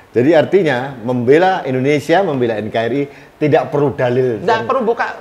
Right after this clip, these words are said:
Speaker 2: kitab suci
Speaker 1: macam-macam.
Speaker 2: lagi.
Speaker 1: Bahar bin Smith harus mikir juga, kamu
Speaker 2: Nah.
Speaker 1: itu lahir di Indonesia. Kakek,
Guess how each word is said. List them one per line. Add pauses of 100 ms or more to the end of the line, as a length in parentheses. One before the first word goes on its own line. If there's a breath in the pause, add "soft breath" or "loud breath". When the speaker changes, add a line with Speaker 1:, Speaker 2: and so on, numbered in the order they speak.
(220)
Speaker 2:
kitab
suci
Speaker 1:
macam-macam.
Speaker 2:
lagi. (1900 soft breath)
Speaker 1:
Bahar
bin
Smith
harus
mikir
juga,
kamu
Speaker 2:
Nah.
Speaker 1:
itu
lahir
di
Indonesia. (320 loud breath)
Kakek,